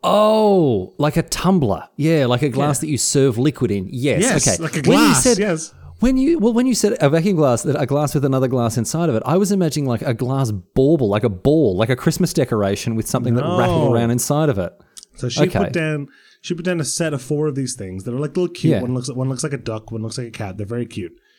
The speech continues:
Speaker 2: So I got, I, ju-, I was like, "Snap," and I was like, "These are sick." So I went on
Speaker 1: Yeah.
Speaker 2: Amazon, wherever she put it, and went, "Add two to cart," and I just bought one set for myself as well.
Speaker 1: So, so, so that's good.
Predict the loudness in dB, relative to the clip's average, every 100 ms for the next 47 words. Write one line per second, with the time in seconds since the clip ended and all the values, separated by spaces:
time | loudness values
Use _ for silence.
0 | _ _ _ _ _ _ _ -8 -6 -6
1 | -4 -2 0 -2 -2 -4 -4 -2 -4 -6
2 | -16 -8 -2 0 -2 -6 -10 _ _ _
3 | -8 -6 -8 -6 -6 -8 -12 -20 _ -8
4 | -4 -2 -2 -2 0 0 0 -2 -2 -2
5 | -4 -4 -6 -4 -6 -8 -8 -6 -6 -4
6 | -2 -2 -2 -2 -4 -6 -8 -8 -8 -8
7 | -8 0 0 2 0 0 0 0 0 -2
8 | -2 -4 -2 -2 -4 -6 -2 -2 -2 -2
9 | -2 -2 -4 -6 -2 -4